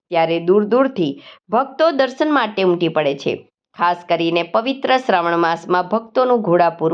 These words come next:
ઉમટી પડે છે અને પૂજા અર્ચના કરી પોતાની મનોકામના પૂર્ણ કરે છે. અરબી સમુદ્રમાં નર્મદા માતા વિલીન થતા હોવાથી વમલેશ્વર ગામ રેવા સંગમ તીર્થ સ્થાન તરીકે પ્રસિદ્ધ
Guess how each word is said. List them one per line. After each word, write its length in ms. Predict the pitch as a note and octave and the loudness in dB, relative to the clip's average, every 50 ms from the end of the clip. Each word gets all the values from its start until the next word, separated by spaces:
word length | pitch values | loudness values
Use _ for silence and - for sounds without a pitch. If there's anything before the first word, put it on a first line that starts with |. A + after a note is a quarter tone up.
| - | -2
ઉમટી 340 | - G3 G#3 - - E3 D#3+ D#3+ | -2 -2 -2 -2 -2 -4 -2 -2
પડે 180 | D#3 D3 D3+ D3 C#3 - | -2 -2 -2 -2 -4 -6
છે 120 | - C#3 - - _ _ _ _ - - - - - | -6 -6 -6 -8 _ _ _ _ -20 -20 -20 -10 -2
અને 180 | - G#3 A3+ B3 | -2 0 0 0
પૂજા 380 | A#3+ B3 D4 D4+ C4 D#4+ F4 E4 | -2 0 -2 2 2 2 2 2
અર્ચના 300 | C4+ C4 C4+ A#3+ B3+ B3 B3 | 0 -2 -2 -2 -2 0 0
કરી 220 | B3+ B3 C4 B3 | -2 -2 -2 -2
પોતાની 400 | A3+ G#3+ G#3+ G#3+ G3+ G3+ G3+ G3 F#3+ | -2 0 2 2 0 2 2 0 2
મનોકામના 580 | G3+ A3 A#3 A#3 A#3 G3+ F#3 F3+ F3 F3+ G3+ G#3 | 2 0 0 0 0 0 0 0 0 -2 -2 -2
પૂર્ણ 240 | G#3 G3 E3+ D#3 D3+ D3+ D3+ | -2 -2 0 0 0 0 0
કરે 180 | D3+ D3 D3 D3 - | -2 -2 -2 -6 -6
છે. 100 | - B2+ F2 - _ _ _ _ _ _ _ _ _ _ _ _ _ _ _ - | -10 -10 -10 -10 _ _ _ _ _ _ _ _ _ _ _ _ _ _ _ -2
અરબી 320 | - C4 C4+ C#4+ F4 F4+ F4 - | -2 0 0 0 0 0 0 -2
સમુદ્રમાં 760 | C4 C4 C4 A#3 C4 C4+ C4 C4 C4 C4 C4 C4+ C4+ A#3+ | -2 -2 0 0 0 0 2 0 0 0 -2 -2 -2 0
નર્મદા 400 | A3 G#3 G#3 G#3+ A3 A3 A3 A3 G#3+ G#3 | 0 0 2 2 2 2 2 2 2 0
માતા 280 | G3 G3 - G3 F#3+ F#3 F3 | -2 0 0 0 0 2 0
વિલીન 300 | F3+ F3+ F3+ F#3 F#3+ F#3+ | 2 2 2 0 0 0
થતા 240 | G3+ G3+ G3+ A3 G#3+ G#3+ G#3 | -2 0 0 0 0 2 0
હોવાથી 440 | G#3+ A3 A#3+ C4 C4 A3+ F3 C#3+ - - - - - - _ - G#3 | 2 2 0 0 0 -2 -4 -4 -6 -10 -16 -20 -20 -16 _ -2 0
વમલેશ્વર 640 | A#3+ C4+ C#4 C#4+ D4+ E4 E4 - - D#4 D#4 D4+ D4 A3+ G3 | 0 0 2 2 0 0 0 0 0 0 0 0 2 2 2
ગામ 240 | F3+ E3 D#3 - - - _ _ - G#3 A3+ | 2 2 0 -4 -12 -20 _ _ -6 -2 2
રેવા 300 | C4 C#4 C#4 D4+ D#4 D4+ | 2 2 4 2 0 0
સંગમ 420 | D4+ - A3 G#3 G3 G3 G3 G3 F#3+ | 0 0 0 2 2 0 -2 -2 -4
તીર્થ 260 | G3 A#3+ B3 A#3 - - - | -2 -2 -2 -2 -4 -14 -14
સ્થાન 300 | _ - G#3 G#3+ G#3+ G#3+ | _ -2 -2 -2 0 -2
તરીકે 280 | G#3 F3+ E3 D#3+ F3+ | -4 -4 0 -2 -2
પ્રસિદ્ધ 400 | F3+ F3+ G3+ F#3+ F#3 F3+ D#3+ - | -2 0 -2 -2 -2 -2 -8 -8